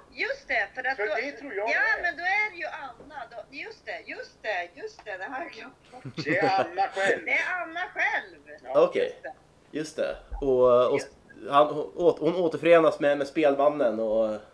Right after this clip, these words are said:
Speaker 3: ja.
Speaker 1: Ja.
Speaker 3: Man får se var, vart de är då. Det, jag tror att det är ganska så här, eh, det är ett litet intro. De, de har det tufft och knapert. Man ser soldater står där nu. Jag tror att vi redan då har, har den här lappvagnen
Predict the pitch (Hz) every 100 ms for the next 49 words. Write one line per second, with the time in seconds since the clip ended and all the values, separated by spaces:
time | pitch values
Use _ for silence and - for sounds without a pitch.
0 | _ 139 123 113 - 220 220 240 - -
1 | - - 127 127 147 131 123 120 120 120
2 | 123 110 123 107 98 113 113 113 107 -
3 | _ _ _ - 131 185 190 185 165 151
4 | 151 131 - 127 113 110 110 110 110 107
5 | 107 107 113 139 147 156 147 - 147 143
6 | 143 123 120 113 120 117 113 113 113 123
7 | 127 120 139 - 120 - 127 123 - 117
8 | 113 117 117 - 113 123 143 139 120 -
9 | 117 110 110 113 120 113 - _ - -
10 | - - 170 190 208 196 151 147 180 147
11 | 131 123 117 110 - _ _ - 127 120
12 | 113 113 117 110 101 98 113 147 - -
13 | 104 170 190 110 53 50